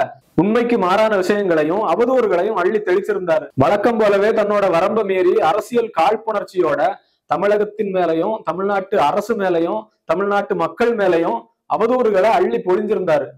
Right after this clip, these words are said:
குற்றச்செயல்கள் நடக்கிறதால சட்டம் ஒழுங்கு கெட்டு போச்சான். இவர் இப்படி சொன்ன பிறகுதான் எனக்கு ஒரு பலத்த சந்தேகமே வந்துச்சு. அது எப்படி சின்ராசு, நீங்க ஐ பி எஸ் அதிகாரியா பானிபூரி வித்தீங்க? பானிபூரி இல்ல, பானிபூரி இல்ல, ஆ,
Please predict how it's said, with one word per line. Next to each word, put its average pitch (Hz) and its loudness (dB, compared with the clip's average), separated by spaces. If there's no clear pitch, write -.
குற்றச்செயல்கள் 240 0
நடக்கிறதால 208 0
சட்டம் 226 -2
ஒழுங்கு 214 -4
கெட்டு 185 -2
போச்சான். 175 -2
இவர் 190 2
இப்படி 185 0
சொன்ன 180 0
பிறகுதான் 190 0
எனக்கு 180 -4
ஒரு 180 -4
பலத்த 175 -2
சந்தேகமே 180 -2
வந்துச்சு. 165 -6
அது 170 0
எப்படி 233 0
சின்ராசு, 208 0
நீங்க 165 -2
ஐ 180 2
பி 240 -6
எஸ் 208 -2
அதிகாரியா 190 0
பானிபூரி 190 0
வித்தீங்க? 170 0
பானிபூரி 151 0
இல்ல, 120 -2
பானிபூரி 131 -4
இல்ல, 113 -8
ஆ, 120 -2